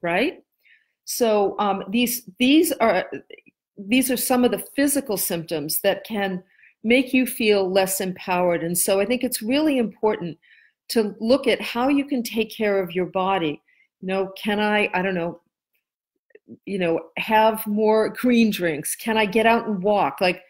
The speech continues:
"Jill, it would be really great for you. Maybe you could find a friend that you could kind of debrief with or vent with and go out for a walk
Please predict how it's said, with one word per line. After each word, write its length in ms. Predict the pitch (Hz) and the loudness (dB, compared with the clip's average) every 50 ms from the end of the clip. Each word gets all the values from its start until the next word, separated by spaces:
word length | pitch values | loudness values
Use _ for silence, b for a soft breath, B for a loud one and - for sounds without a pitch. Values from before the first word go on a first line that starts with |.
| b b b b b - | b b b b b -6
"Jill, 260 | - 247 254 240 226 | 0 4 4 6 6
it 80 | 220 220 | 6 4
would 140 | 226 226 - | 2 2 2
be 100 | 220 226 | 0 -2
really 340 | 190 202 226 233 247 240 | 2 4 4 6 6 4
great 360 | 233 - - 214 220 220 214 - | 2 2 2 4 4 4 2 0
for 160 | - - 214 | -6 -6 -4
you. 200 | 190 180 190 190 | -2 0 0 2
Maybe 280 | 190 208 214 240 254 | 2 2 2 2 2
you 120 | 269 254 247 | 2 0 0
could 200 | 247 233 240 - | -2 -4 -4 -2
find 200 | 220 208 208 196 | -2 -2 0 -2
a 60 | 190 | -4
friend 400 | 185 - - 226 220 214 208 208 | -6 -4 -2 0 0 0 0 0
that 140 | 196 - - | -2 -2 -2
you 100 | 196 202 | -6 -6
could 240 | 202 - 202 190 - | -6 -8 -12 -10 -6
kind 180 | - 208 190 | -4 -2 0
of 100 | 190 185 | 0 -2
debrief 520 | 185 208 208 - - 175 214 226 220 - - | -2 -2 -4 -4 -2 -2 -2 -2 -2 -2 -2
with 240 | 190 190 175 180 | -2 -2 -2 0
or 160 | 185 185 175 165 | -2 -2 -2 0
vent 260 | 185 190 208 - - | 0 0 0 0 -2
with 200 | 170 170 156 160 _ b b b b b b - | -4 -4 -4 -4 _ b b b b b b -4
and 240 | 196 202 190 175 156 | -2 -2 -2 -2 2
go 260 | 208 214 226 247 247 | 2 4 6 6 6
out 240 | 233 226 - - - | 6 4 2 0 -4
for 140 | - 202 | -4 -2
a 60 | 196 180 | -2 0
walk 500 | 180 202 214 220 208 185 165 - - | 0 0 0 2 2 0 -2 -4 -8